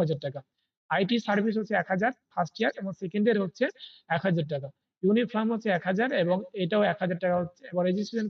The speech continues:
ফি আটশো টাকা, এক্সামিনেশন ফি হচ্ছে আটশো টাকা, ঠিক আছে, ফার্স্ট ইয়ার এবং সেকেন্ড ইয়ার মিলে। টোটাল যেটা হচ্ছে যে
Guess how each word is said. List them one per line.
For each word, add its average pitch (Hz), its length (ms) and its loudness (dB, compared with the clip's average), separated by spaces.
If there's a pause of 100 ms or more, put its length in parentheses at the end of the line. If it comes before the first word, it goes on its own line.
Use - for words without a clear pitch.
ফি 226 120 -2 (600)
আটশো 175 320 -2
টাকা, 208 180 0 (340)
এক্সামিনেশন 196 560 -2 (100)
ফি - 100 -8 (100)
হচ্ছে 190 240 -6 (180)
আটশো 180 300 -4
টাকা, 139 180 -6 (520)
ঠিক 220 120 0
আছে, 220 100 -4
ফার্স্ট 185 220 -2
ইয়ার 214 160 2
এবং 233 100 -2 (180)
সেকেন্ড 185 300 2
ইয়ার 156 180 4
মিলে। 135 160 -2 (440)
টোটাল 185 280 2 (100)
যেটা 208 260 2
হচ্ছে 185 280 -4 (560)
যে 175 80 2